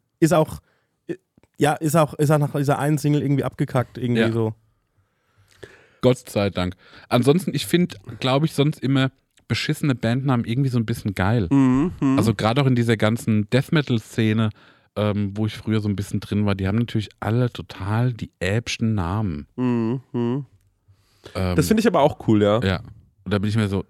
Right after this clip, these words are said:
Speaker 2: das ist so beknackt, dass ihr so heißt. Gorgasm.
Speaker 3: Ja, das find ich aber cool, ja. Das find
Speaker 2: Ja.
Speaker 3: ich,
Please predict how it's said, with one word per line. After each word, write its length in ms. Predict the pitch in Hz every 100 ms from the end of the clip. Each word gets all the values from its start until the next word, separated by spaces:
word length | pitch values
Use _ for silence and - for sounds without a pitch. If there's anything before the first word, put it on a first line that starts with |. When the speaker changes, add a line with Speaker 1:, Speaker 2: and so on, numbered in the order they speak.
| -
Speaker 2:
das 200 | 87 -
ist 240 | 90 -
so 260 | - 110 170
beknackt, 800 | 131 - - - 98 113 175 - -
dass 180 | 87
ihr 140 | - 85
so 180 | 82 90
heißt. 540 | 87 82 107 - _ _ _ _ _ _ _ _ -
Gorgasm. 800 | 107 101 87 92 85 87 76 78 - _ - 135 -
Speaker 3:
Ja, 140 | 143 156
das 140 | -
find 120 | 170
ich 80 | 165
aber 120 | 131 117 113
cool, 180 | 98
ja. 140 | 98 104
Das 160 | 110
find 120 | 143 107
Speaker 2:
Ja. 60 |
Speaker 3:
ich, 80 | 107